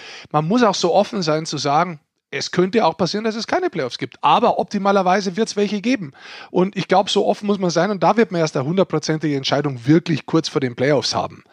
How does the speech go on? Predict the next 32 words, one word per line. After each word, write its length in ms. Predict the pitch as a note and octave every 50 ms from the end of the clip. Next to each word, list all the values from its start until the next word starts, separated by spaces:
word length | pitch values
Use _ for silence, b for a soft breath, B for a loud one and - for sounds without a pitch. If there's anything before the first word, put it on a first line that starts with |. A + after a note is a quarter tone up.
| B B B B B B
Weil 100 | - A2
das 160 | A2+ - -
kannst 260 | - - C#3+ E3 - -
du 60 | C#3+
jetzt 180 | C#3 - -
nicht 80 | B2 A#2
einschätzen. 480 | A2 C3 D#3 D#3 - A2+ F#2 - - -
Du 100 | A2 A2+
hast 180 | C#3 C3 - -
keine 320 | - C3 C#3+ E3 E3+ D#3+
Ahnung, 300 | C3 C#3+ D#3 D#3+ D3+ C#3
wie's 160 | B2 A#2+ - -
weitergeht. 480 | B2 C#3+ C#3 C#3+ B2 A2 G#2 - - B B B B B B B
Und 140 | - D3 D#3+
insofern, 440 | E3+ F#3+ F3+ F3+ - - E3 E3 E3
glaub 220 | E3 D#3+ E3 E3+
ich, 100 | E3+ D3
ist 120 | E3 D3
ja 80 | E3 D#3+
erstmal 340 | E3 E3 D#3+ - - E3+ E3+
dieser, 460 | D3 - - C#3+ C#3 E3+ D3+ C3+ B B B B B _
dieser 280 | - D3+ C#3 E3 C#3+ -
Tag, 340 | - - F#3 B3 - D#3+ D#3+
wovon 280 | D#3+ - - E3 E3+
wir 80 | E3 E3
morgen 280 | D#3+ D#3+ E3 E3 D#3
ausgehen, 400 | C#3 D#3+ G3+ A3+ - - F3+ D#3
dass 180 | C#3+ C#3 - -
morgen 500 | C#3+ C#3+ D#3+ F#3 G#3 A3 A#3 A3 A3 F#3+ B B B B _
bekannt 400 | C#3+ C3+ - D#3+ F3 A#3 A#3+ -
gegeben 460 | A3 F#3+ D#3 F#3 F#3+ F#3+ F3+ F3+ D#3+
wird, 220 | F3+ F#3 F3 -